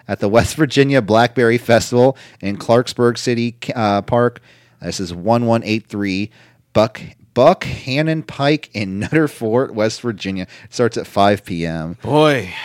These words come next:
Speaker 1: So, guys, if you wanna check out more of that show, go to facebook dot com slash events slash,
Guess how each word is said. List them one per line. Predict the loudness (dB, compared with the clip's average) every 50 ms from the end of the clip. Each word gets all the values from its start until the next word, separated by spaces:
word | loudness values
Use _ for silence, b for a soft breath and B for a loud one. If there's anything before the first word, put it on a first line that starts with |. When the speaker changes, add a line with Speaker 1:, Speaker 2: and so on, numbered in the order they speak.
| B B B
Speaker 1:
So, | -10 -4 0 4 4 6 6 6 4 4
guys, | 4 4 4 4 4 2
if |
you | 0 2
wanna | 2 0
check | 0 0 -2 -2
out | -2 -2 -2
more | -2 0 0
of | 2 2
that | 2 0 0
show, | -2 -4 -4 -4 -4
go | -2 -2 -4
to | -4 -4
facebook | -4 -2 -2 -2 -2 -4 -4 -2 -2 -2 -2
dot | -2 -4 -2 -2
com | -4 -4 -4 -4
slash | -4 -4 -4 -4 -4 -4
events | -4 -4 -4 -4 -6 -6
slash, | -10 -6 -4 -2 -2 0 -2 -4 -6 -8 -14